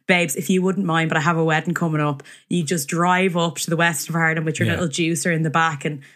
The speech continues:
Speaker 1: I can come out to you every so often, do a shot of the old, you know, carrot juice and just feel, feel a bit of a buzz, head back in, you know?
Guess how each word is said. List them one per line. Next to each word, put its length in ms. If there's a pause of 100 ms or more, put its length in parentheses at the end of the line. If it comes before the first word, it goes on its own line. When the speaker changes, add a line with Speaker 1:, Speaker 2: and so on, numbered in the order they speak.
(180)
Speaker 1:
I 80
can 180
come 140
out 180
to 120
you 60
every 120
so 140
often, 240
do 120
a 60
shot 340
of 80
the 160
old, 260
you 60
know, 160 (240)
carrot 320
juice 320
and 140
just 200
feel, 300 (240)
feel 220
a 40
bit 120
of 100
a 60
buzz, 480
head 240
back 280
in, 320
you 120
know? 240